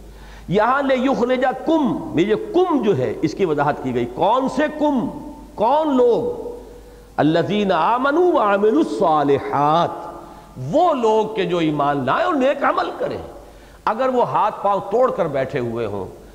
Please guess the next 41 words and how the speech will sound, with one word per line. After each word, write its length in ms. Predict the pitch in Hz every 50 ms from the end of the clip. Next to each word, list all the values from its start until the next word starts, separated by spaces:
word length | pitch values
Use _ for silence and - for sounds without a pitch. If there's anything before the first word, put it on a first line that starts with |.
| - - -
اگر 200 | 151 156 190 190
وہ 180 | 175 190 202
عمل 300 | 190 - 208 214 233 233
کی 220 | 214 - - 208 196
نیت 420 | 165 165 185 226 277 285 285 190
ہی 100 | 214 233
نہ 80 | 220 208
رکھتے 400 | 185 175 160 - 147 - 143 131
ہوں، 200 | 113 110 104 92 - - - - - - -
اگر 240 | - 208 226 262 269
ارادہ 380 | 254 214 190 190 196 220 254 302 339 302
ہی 100 | 311 302
نہ 100 | 302 294
ہو 180 | 262 254 262 254
کہ 80 | 262 247
جو 160 | 214 226 233
بات 220 | 202 202 202 208 202 -
سامنے 340 | 196 180 185 190 190 190 165
آئے 140 | 160 165 170 170
گی 100 | 180 175
اس 60 | 170 175
پر 100 | - 151
عمل 220 | 143 143 151 160 156
کریں 360 | - - 139 147 147 143 123
گے، 300 | 113 101 - - - - - - - - - -
اگر 220 | - 202 220 226
انہوں 260 | 214 220 226 240 240 233
نے 100 | 233 220
ایمان 440 | 208 202 190 196 208 214 233 233
اور 80 | 233 220
عمل 260 | 190 190 202 233 233
کو 220 | 220 - 226 226 214
علیحدہ 280 | 220 254 277 277 294
علیحدہ 320 | 277 277 269 269 254 269 254 -
categories 520 | - 233 226 185 220 196 202 214 220 165 -
قرار 300 | - 190 185 180 180 175
دے 160 | 156 170 170 160
لیا 240 | 160 156 151 139
ہو، 160 | 127 - 101 - - - - - - - - - - - - - -
یہاں 220 | - 139 143 156 151
note 200 | 175 240 262